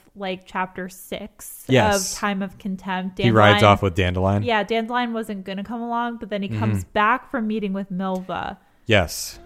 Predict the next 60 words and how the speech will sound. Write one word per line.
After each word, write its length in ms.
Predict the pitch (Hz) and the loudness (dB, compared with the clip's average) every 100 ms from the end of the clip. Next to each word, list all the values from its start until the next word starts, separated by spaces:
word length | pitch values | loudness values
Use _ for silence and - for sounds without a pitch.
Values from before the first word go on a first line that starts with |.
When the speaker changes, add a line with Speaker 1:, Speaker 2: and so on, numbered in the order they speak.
| - | -12
Speaker 1:
So 340 | - 233 220 - | 0 2 2 0
I 140 | 240 | -2
think 220 | 294 294 | -2 -4
he 180 | 302 311 | -4 -2
was 180 | 285 233 | -2 -4
meeting 280 | 240 240 240 | -6 -6 -6
with 160 | 233 | -6
Milva. 340 | 233 226 214 196 | -4 -4 -4 -8
He 120 | 190 | -8
comes 340 | - 220 226 | -6 -4 -4
back, 560 | - 214 190 - 190 - | -6 -4 -2 -4 -8 -4
and 80 | 113 | 2
Speaker 2:
Mm-hmm. 120 | 208 | 4
Speaker 1:
then 160 | 214 202 | 4 2
Dandelion's 580 | 208 202 196 196 196 196 | -2 -2 -4 -6 -6 -6
like, 160 | 196 - | -8 -6
"I'll 100 | 202 | -6
go 140 | 202 196 | -2 -4
with 280 | 196 190 | -4 -10
you." 160 | 170 - | -14 -14
So 320 | - 202 185 | -8 -6 2
Speaker 2:
Yes. 360 | 117 101 - - | 6 6 4 2
Speaker 1:
Dandelion 480 | 240 254 254 254 262 | 4 4 2 -2 -2
and 140 | 247 233 | -4 -4
Geralt 320 | 220 208 214 | -4 -4 -6
are 160 | 202 - | -8 -6
already 240 | 208 202 | -6 -4
on 120 | 196 | -6
the 80 | 190 | -6
road, 320 | 185 165 165 | -8 -8 -10
and 100 | - | -4
Speaker 2:
Yes. 160 | 214 185 | -2 0
Speaker 1:
Milva 320 | 202 196 190 | 2 0 -2
is 120 | 185 - | -6 -6
going 240 | 190 185 | -6 -6
to 100 | 196 | -6
ride 300 | 170 170 - | -8 -8 -2
up. 60 | - | 0
Speaker 2:
Going 240 | 113 107 | 2 0
to 100 | 101 | -2
meet 480 | 95 95 101 - - | -2 0 0 -2 -8
them. 300 | 87 80 73 | -8 -8 -8
Speaker 1:
Yeah. 180 | 107 90 | -4 -4
Speaker 2:
Yep. 120 | - - - | -4 -16 -2
Yep. 220 | 143 - - | -2 -2 4
Speaker 1:
So 60 | 143 | 6
Speaker 2:
That's, 100 | 117 | 6
Speaker 1:
we 60 | 113 | 4
have 100 | 117 | 4
Speaker 2:
that's 180 | 131 - | 4 4
kinda 280 | 131 113 107 | 2 4 4
Speaker 1:
three 80 | |
Speaker 2:
what 80 | 101 | 4
I 80 | 95 | 4
was 60 | 95 | 4
Speaker 1:
party 100 | 92 | 0
Speaker 2:
an-, 60 | 85 | -4
Speaker 1:
members. 160 | 85 101 | -4 -4
Speaker 2:
anticipating. 720 | 101 95 - 92 85 82 82 | -2 -4 -2 -2 -2 -4 -4
Yep. 280 | 95 - | -4 -6